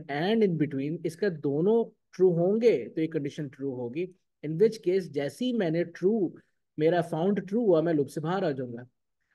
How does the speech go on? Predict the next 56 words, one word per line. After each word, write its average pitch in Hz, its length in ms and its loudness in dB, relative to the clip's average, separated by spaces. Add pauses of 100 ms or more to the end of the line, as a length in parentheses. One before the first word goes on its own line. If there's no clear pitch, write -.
(220)
दूसरा 226 260 8
case 240 280 6
है 240 80 8
कि 247 120 0
आप 240 120 2
एक 208 120 0
ऐसे 220 220 0
element 226 280 0
ढूंढ 202 200 0
रहे 220 100 2
हैं 208 60 -4
जो 233 80 0
मिला 180 260 0
ही 185 100 0
नहीं 170 140 0
आपको, 117 340 -10
ठीक 135 360 -14
है 196 60 -2
ना, 196 60 -2
मिलना 156 320 -2
भी 156 120 -2
नहीं 117 220 -8
है। 110 100 -14 (420)
So 214 220 2
आपका 175 480 2
for 214 140 4
example 156 460 0
index 175 420 -4
जो 165 80 2
है 165 80 2 (100)
plus, 160 300 -2 (260)
यानी 156 180 -4 (120)
आखिरी 196 240 0
index 170 300 0
value 160 200 2
आपकी 160 200 -4
होगी 143 240 0 (100)
सिक्स। - 300 -4 (580)
अगर 196 220 4
वहां 202 240 2
पे 220 100 0
आपको 226 220 2
नहीं 208 340 2
मिला 165 240 2
तो 170 140 -4
आपने 156 260 -4
index 139 260 -6
को 185 80 -6
increment 196 440 -4
करना 165 200 0
है, 170 80 -2
that 147 160 0
will 151 180 -2
make 143 180 -2
it - 100 -14
seven। 185 300 0